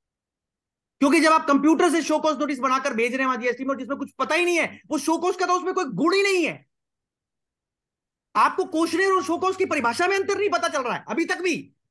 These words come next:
हाईकोर्ट के कितने ऑर्डर्स हैं हमारे यहाँ? तीन हाईकोर्ट की बेंच है दिल्ली हाईकोर्ट में, सर। टैक्स बेंच श-, सिकदर साहब की,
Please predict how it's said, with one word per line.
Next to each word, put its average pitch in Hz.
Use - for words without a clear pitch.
हाईकोर्ट 240
के 349
कितने 339
ऑर्डर्स 302
हैं 302
हमारे 277
यहाँ? 302
तीन 320
हाईकोर्ट 269
की 285
बेंच 240
है 262
दिल्ली 233
हाईकोर्ट 208
में, 214
सर। 247
टैक्स 208
बेंच 247
श-, 170
सिकदर 190
साहब 226
की, 302